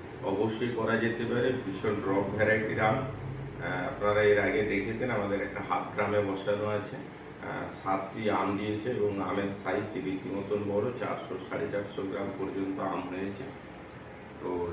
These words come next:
সেই জন্য, আহ, আপনাদের বলবো, আহ, যদি এই গাছ সঠিক জাত কোথাও আপনারা পান, অবশ্যই একটি সংগ্রহে রাখতে পারেন। আহ, আজকের এই পর্যন্ত বন্ধুরা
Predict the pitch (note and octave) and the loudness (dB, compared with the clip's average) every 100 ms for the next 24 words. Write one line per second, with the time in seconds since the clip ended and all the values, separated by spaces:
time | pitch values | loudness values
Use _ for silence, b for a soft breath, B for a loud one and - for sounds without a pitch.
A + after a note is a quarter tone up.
0 | E2+ G2 F#2+ G#2+ A2+ A2 G2 F2+ F2 F2 | 0 0 2 2 2 0 -2 -4 -4 -4
1 | F2 - - G2 F#2+ G2+ G3 G#3 G#2+ A#2 | -6 -6 -4 -2 0 2 2 2 2 -2
2 | - - - - - - E2 E2 E2 F#2 | -2 -8 -14 -14 -14 -12 -6 -4 -4 -6
3 | F2+ G2+ G#2+ G#2 G#2 G#2 A2 G#2+ - - | -4 -2 0 0 0 6 6 6 0 -8
4 | - - G#2+ - A2 G2 G2+ - G2+ F#2+ | -12 -6 -4 -2 -2 4 4 4 -2 0
5 | G2+ G2+ F#2+ F#2+ G2 F#2+ G2+ A2 A#2 - | 4 4 2 0 0 4 4 4 2 -6
6 | - - F2 F2 G2 - G2+ G2 G2 G2 | -12 -6 -2 -2 -2 -4 -2 -2 -2 -4
7 | F#2 F#2 F2+ G2 G2 F2 - G2+ G2+ A2 | -2 -2 0 2 4 2 -2 -2 0 0
8 | B2 - - - - - D#2+ D#2+ E2+ F#2 | -2 -6 -12 -14 -14 -8 -6 -4 -2 0
9 | F#2 - G2 G2 G2+ G2+ G#2 G#2 G#2 G#2+ | 0 0 2 2 0 -2 -2 -2 -2 -2
10 | G#2+ A2+ B2 | -2 -2 -4